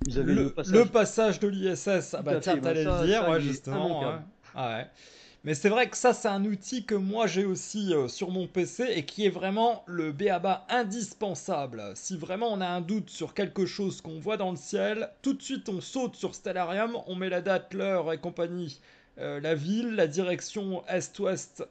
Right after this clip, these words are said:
Speaker 2: et c'est bon, on sait exactement si on a affaire à une étoile,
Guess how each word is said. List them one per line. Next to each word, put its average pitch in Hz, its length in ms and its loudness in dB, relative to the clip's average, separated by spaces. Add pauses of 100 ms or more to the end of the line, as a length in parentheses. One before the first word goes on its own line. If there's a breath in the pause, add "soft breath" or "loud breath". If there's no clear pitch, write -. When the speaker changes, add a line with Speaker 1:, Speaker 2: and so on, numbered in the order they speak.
Speaker 2:
et 247 160 0
c'est - 180 0
bon, 185 260 -2 (200)
on 190 160 -4
sait 202 360 0
exactement 196 840 -2
si 202 240 -8
on 185 160 -4
a 170 80 -2
affaire 185 580 -2 (540 soft breath)
à 180 100 4
une 185 160 2
étoile, 208 720 2